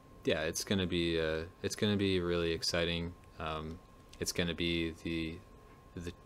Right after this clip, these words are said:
the quote-unquote true awards sh-, ceremony <laughs> for, for the films of twenty eighteen. Um, so yeah, I think, or I can say that we both think that it deserves to be, uh, you know, a little bit well, more well-known, a little bit more, uh,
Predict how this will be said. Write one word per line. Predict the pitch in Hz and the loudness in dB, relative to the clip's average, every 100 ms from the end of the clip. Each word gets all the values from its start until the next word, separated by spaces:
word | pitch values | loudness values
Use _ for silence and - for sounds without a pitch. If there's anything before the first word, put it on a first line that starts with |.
| - | -14
the | - | -10
quote-unquote | - 95 87 87 - 92 85 - | -2 2 2 0 0 0 0 -2
true | - - 95 90 90 85 - | -6 2 4 6 4 0 -6
awards | - 92 87 92 92 87 - | -6 -2 2 4 4 2 -2
sh-, | - - - | -4 -6 -4
ceremony | - 95 95 95 101 104 104 | 0 2 4 4 6 6 4
<laughs> | |
for, | - - 107 98 95 - - - - | 2 2 6 6 4 -6 -16 -18 -18
for | - 104 | 2 4
the | 92 | 6
films | 104 98 98 | 6 6 4
of | 87 | 0
twenty | - 98 95 | 0 2 4
eighteen. | 92 - 98 95 95 92 - - - - - - - | 2 2 2 2 0 -4 -14 -20 -20 -20 -20 -16 -6
Um, | 82 80 80 78 78 - - - - - - - - - | 0 0 0 -2 -6 -12 -20 -20 -20 -20 -20 -20 -20 -10
so | - 87 | -2 2
yeah, | 82 78 80 | 2 2 0
I | 95 92 | -2 -2
think, | - 87 87 - - - - | 0 -2 -2 -8 -16 -18 -4
or | 87 82 - - | -2 -2 -4 -4
I | 92 | -2
can | 82 | -2
say | 80 85 80 | -2 0 0
that | 78 73 | 0 -2
we | 87 | -4
both | 78 78 76 | -2 -2 -2
think | - 76 - | -6 -8 -4
that | 78 | -2
it | 78 71 | -2 -4
deserves | - - 78 78 - | -4 -4 -2 -4 -6
to | 78 | -4
be, | 80 80 80 | -2 0 0
uh, | 80 87 - - - | 0 -4 -8 -20 -10
you | 87 | -6
know, | 78 82 | -4 0
a | |
little | 104 87 | 0 2
bit | 87 78 | 0 0
well, | 82 - | -2 -4
more | 101 98 92 85 85 | -6 -2 0 0 0
well-known, | 90 87 85 85 85 85 | 0 0 0 0 0 0
a | |
little | 85 82 80 | -2 -2 -2
bit | 80 | -6
more, | 73 82 80 80 78 | -4 -4 -2 -2 -4
uh, | 78 | -6